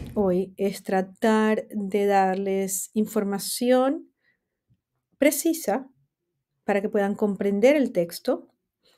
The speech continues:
y después puedan analizarlo a mayor profundidad.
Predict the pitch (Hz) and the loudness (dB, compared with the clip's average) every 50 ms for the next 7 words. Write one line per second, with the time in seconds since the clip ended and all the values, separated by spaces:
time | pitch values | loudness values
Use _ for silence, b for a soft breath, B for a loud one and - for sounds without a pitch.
0 | b b b b b _ - 220 214 214 208 214 - - 202 202 202 - - - | b b b b b _ 2 4 4 4 4 0 0 0 0 0 0 -2 -2 0
1 | 202 190 185 185 190 190 185 190 196 190 - - 196 185 175 170 175 170 170 170 | 2 2 2 2 0 0 0 0 -2 -2 -2 0 0 0 0 0 0 -2 -2 -4
2 | - _ _ _ _ _ _ _ _ _ 185 185 180 170 170 165 165 170 165 165 | -6 _ _ _ _ _ _ _ _ _ -2 0 0 0 0 -2 -2 -4 -6 -8
3 | - 160 156 - - - - | -8 -8 -8 -10 -10 -14 -16